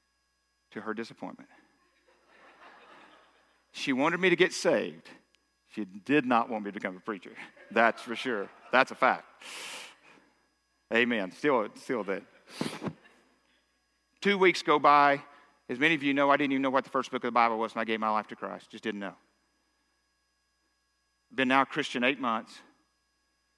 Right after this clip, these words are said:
And two weeks go by, and I'd been going down. They didn't even have an altar at the Baptist church. You just went down and,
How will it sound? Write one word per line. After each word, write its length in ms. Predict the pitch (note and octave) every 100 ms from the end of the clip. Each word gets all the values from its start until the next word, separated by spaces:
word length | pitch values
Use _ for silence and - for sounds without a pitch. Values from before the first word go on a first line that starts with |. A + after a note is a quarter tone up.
| _ _ _ _ _ _ _ _ _ -
And 200 | A#2+ A#2+
two 160 | - D#3
weeks 220 | D3 -
go 160 | C3 A#2
by, 360 | A#2+ A#2 A#2+
and 120 | A#2
I'd 160 | A#2 C3
been 120 | B2+
going 200 | B2+ B2+
down. 240 | B2 B2 G#2+
They 80 |
didn't 200 | C3+ A#2+
even 40 | G#2
have 180 | C3 A#2
an 60 |
altar 300 | A2+ A2+ A2+
at 40 | G2+
the 60 |
Baptist 380 | A2 A2+ A#2 -
church. 240 | C3 A#2
You 60 | A#2
just 100 | A2
went 140 | B2
down 200 | B2 A#2
and, 120 | A2